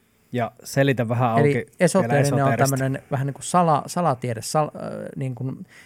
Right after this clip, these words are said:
Speaker 2: sä tiedät jotain sellaista, mitä niinku muut ei välttämättä tiedä, ja oot vihkiytynyt se asia ympärille, niin sä pystyisit sieltä antaa jotain tämmöstä pientä niinku viisaustietoa.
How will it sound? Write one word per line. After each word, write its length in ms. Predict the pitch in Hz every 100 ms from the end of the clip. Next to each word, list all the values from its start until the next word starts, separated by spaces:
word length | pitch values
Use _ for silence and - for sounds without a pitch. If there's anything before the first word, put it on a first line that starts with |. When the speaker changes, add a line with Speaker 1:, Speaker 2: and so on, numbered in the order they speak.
| -
Speaker 2:
sä 140 | -
tiedät 300 | 120 165 147
jotain 280 | 147 143 131
sellaista, 420 | 127 131 120 -
mitä 300 | 113 120 123
niinku 220 | 120 120
muut 280 | 131 143 127
ei 100 | 123
välttämättä 480 | 120 120 - 120 - -
tiedä, 400 | 127 117 104 -
ja 60 | -
oot 200 | 127 -
vihkiytynyt 640 | 156 - - 120 120 120
se 140 | -
asia 280 | 127 - 120
ympärille, 480 | 123 123 117 110 107
niin 100 | 110
sä 80 | 120
pystyisit 400 | - 123 - 120
sieltä 260 | - 123 123
antaa 280 | 123 120 -
jotain 320 | 123 123 131
tämmöstä 340 | - - -
pientä 360 | - 127 113 -
niinku 300 | - - - _ _ _ _ _ _ _ - _ _ _ _ _ _ _ _ _ _ _ _ _ -
viisaustietoa. 1300 | 165 156 127 - - 123 - 127 117 - - -